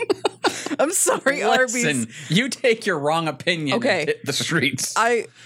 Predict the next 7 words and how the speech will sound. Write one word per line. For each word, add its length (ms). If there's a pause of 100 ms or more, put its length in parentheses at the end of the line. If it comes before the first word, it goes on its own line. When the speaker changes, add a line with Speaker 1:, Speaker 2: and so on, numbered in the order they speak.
(720)
Speaker 1:
my 280
opinion 520
about 280
Arby's 420
does 240
not 300
reflect 560